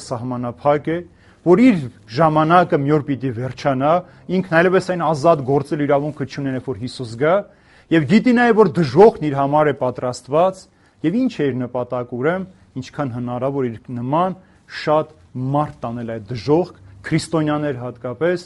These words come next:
որպեսզի դրանով նաև Աստծո սիրտը խոցի, Աստծուն ցավեցնի, որովհետև ամեն մեկ կորսված հոգի մեկ ցավ, մեծ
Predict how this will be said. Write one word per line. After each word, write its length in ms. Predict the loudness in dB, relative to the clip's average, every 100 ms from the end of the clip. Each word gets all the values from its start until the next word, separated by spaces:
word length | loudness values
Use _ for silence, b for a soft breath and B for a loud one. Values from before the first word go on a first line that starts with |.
| -14 b b -6
որպեսզի 400 | -4 -6 -8 -8
դրանով 320 | -6 -4 -4 -2
նաև 240 | -2 -4 b b -14
Աստծո 280 | -14 -10 -10
սիրտը 320 | -8 -10 -10 -14
խոցի, 440 | -14 -16 -16 -20 b b -8 -8
Աստծուն 300 | -6 -10 -10
ցավեցնի, 500 | -10 -12 -12 -14 -10
որովհետև 560 | -4 0 0 0 0 -2 B B B -4
ամեն 340 | -2 0 0 0 0
մեկ 160 | -2 -6
կորսված 580 | -12 -10 -10 -8 -8 -6 -8
հոգի 320 | -6 -6 -6 -8 b b -10
մեկ 220 | -8 -8 -12
ցավ, 360 | -12 -10 -8 -8
մեծ 240 | -8 -8